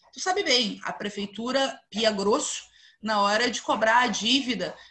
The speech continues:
de um trabalhador que deve I P T U e mora na Restinga, mas na hora de cobrar um dos maiores devedores do município de Porto Alegre, pia bem fininho, que é o Itaú, que deve treze milhões aos cofres públicos.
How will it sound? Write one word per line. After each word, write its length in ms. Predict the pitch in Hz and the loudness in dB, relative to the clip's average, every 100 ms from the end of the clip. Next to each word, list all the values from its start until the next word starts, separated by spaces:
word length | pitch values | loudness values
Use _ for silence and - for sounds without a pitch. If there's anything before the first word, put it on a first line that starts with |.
| - | -12
de 80 | 220 | -6
um 80 | 247 | -2
trabalhador 760 | 254 220 208 180 175 214 240 | 0 2 2 0 0 2 2
que 120 | 226 | -2
deve 240 | 202 208 214 | -2 -2 -2
I 20 | |
P 160 | 220 214 | -6 -6
T 160 | 214 | -4
U 240 | 185 233 269 | -4 -2 -2
e 40 | |
mora 260 | 214 196 196 | 0 0 -2
na 100 | 180 | -2
Restinga, 580 | 170 - 196 170 156 - | -4 -4 -6 -8 -8 -4
mas 160 | 247 | -2
na 140 | 254 254 | 0 0
hora 180 | 330 | 0
de 120 | 330 - | -2 -2
cobrar 560 | 294 214 214 233 262 | 0 2 4 4 2
um 100 | 262 | -2
dos 120 | 277 262 | -2 0
maiores 440 | 254 262 349 415 | 2 2 2 0
devedores 560 | 320 262 214 226 247 220 | 0 -2 0 0 0 -2
do 140 | 220 | -4
município 380 | 208 208 226 208 | -4 -4 -8 -12
de 100 | - | -10
Porto 220 | 233 - | -8 -2
Alegre, 320 | 220 214 277 | 0 0 0
pia 220 | 302 339 | -4 -2
bem 200 | 294 320 | 0 0
fininho, 420 | 359 349 285 254 - _ _ | -2 -2 0 0 -4 _ _
que 80 | 262 | 0
é 60 | |
o 60 | 370 | 0
Itaú, 400 | 392 427 392 - _ _ | 4 4 4 2 _ _
que 120 | - | -4
deve 240 | 254 302 - | -2 -2 -4
treze 420 | 349 370 403 392 | -2 2 2 2
milhões 340 | 381 311 339 | 0 -2 -2
aos 120 | 359 | -2
cofres 320 | - 302 285 - | 0 0 -2 -6
públicos. 440 | 277 302 - - | -4 -4 -6 -10